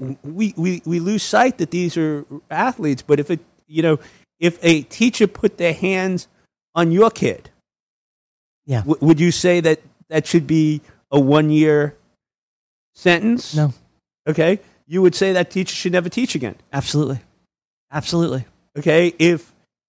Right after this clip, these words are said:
Speaker 1: there was a fist fight in Sports Grid tonight,
Speaker 2: Mm-hmm. Mm-hmm.
Speaker 1: both people would be going home.
Speaker 2: Not here, probably. Probably get promoted. But, yeah.
Speaker 1: <laughs> But, <laughs> but you, you understand what I'm trying to say.
Speaker 2: Yeah, of course.
Speaker 1: So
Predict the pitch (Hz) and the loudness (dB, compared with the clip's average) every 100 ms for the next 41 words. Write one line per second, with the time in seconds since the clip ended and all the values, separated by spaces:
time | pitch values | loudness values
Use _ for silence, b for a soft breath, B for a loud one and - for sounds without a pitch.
0 | - 139 190 185 175 160 170 165 - 240 | -8 4 6 6 4 2 0 0 -2 -2
1 | - - 180 180 156 160 170 160 156 _ | -2 -2 0 0 0 2 4 2 -4 _
2 | _ _ _ 240 240 - 151 120 135 123 | _ _ _ 0 0 0 -2 -2 -2 -4
3 | 110 160 - _ _ _ _ 104 139 180 | -2 -4 -8 _ _ _ _ -14 -8 0
4 | 180 175 190 180 175 151 165 143 156 156 | 2 2 -2 0 0 0 -2 0 0 0
5 | 143 156 151 180 220 196 208 135 131 107 | -2 -2 -2 -4 -6 -4 -4 -2 -2 -4
6 | 95 92 85 95 135 135 104 101 104 101 | -6 -6 -6 -6 -2 -2 -2 -6 -6 -6
7 | 90 82 - - - - 139 110 127 - | -6 -8 -12 -14 -8 0 2 2 -4 -4
8 | 180 - 196 - - - - 175 180 202 | -6 -4 0 0 2 0 2 0 2 0
9 | 180 196 190 - 185 170 160 160 165 160 | 2 2 0 0 0 0 -4 -4 -4 -4
10 | 156 160 - 220 185 208 147 120 - _ | -6 -6 -2 0 2 0 0 -6 -10 _
11 | _ _ _ _ _ _ _ _ - 190 | _ _ _ _ _ _ _ _ 4 6
12 | 185 170 | 6 2